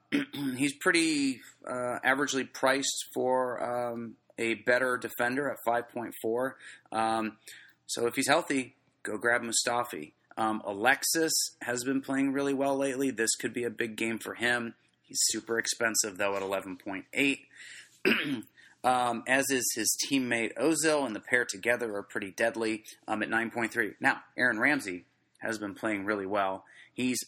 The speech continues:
fourth in the team in terms of form, um, actually tied with Ozil in form, but he's two point one million pounds less. And actually, more people own Ramsey than own Ozil, which is, is fascinating.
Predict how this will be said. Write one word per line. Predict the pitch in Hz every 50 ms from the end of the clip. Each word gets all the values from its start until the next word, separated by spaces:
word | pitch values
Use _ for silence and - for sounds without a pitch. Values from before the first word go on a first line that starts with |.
| - - - -
fourth | 156 160 156 - -
in | 127
the | 117 110
team | - - 135 123 117 110 98
in | 110 104 95
terms | - 120 120 117 104
of | 104 92 - - - -
form, | 151 143 110 92 92 92 92 104 - - - - - - - _
um, | 110 110 107 104 104 110
actually | 123 - - 107 92
tied | - - - 139 156 170 143
with | 113 101 -
Ozil | - - 107 104 104 95 107 101 95
in | 95 95 - -
form, | 131 131 123 113 104 98 95 - - - - - _ - -
but | 117 113 110
he's | - - 117 117 113 110 107 - - - _ _ _ _ - -
two | 165 175 185 175
point | - - 160 156 151 139 - -
one | 113 113 120 135 143 151 147 139 139 143 139 -
million | 117 117 123 127 127 117 113 104
pounds | - - - 113 113 113 104 - - - _ 90
less. | 110 117 110 - - - - - - _ _ - - - - _ _
And | - 104 -
actually, | 131 151 160 - - 120 104
more | 101 107 123 139 151 147
people | - 151 143 - 127 120 - -
own | 117 110 98
Ramsey | 92 98 113 135 147 135 113 107 98
than | 90 95 95 92
own | 90 92 90 90 - -
Ozil, | 113 117 110 - 90 76 67
which | 73 85 - -
is, | - 85 85 - - _ _ _ _
is | - - -
fascinating. | - 110 117 113 - - - 64 - - -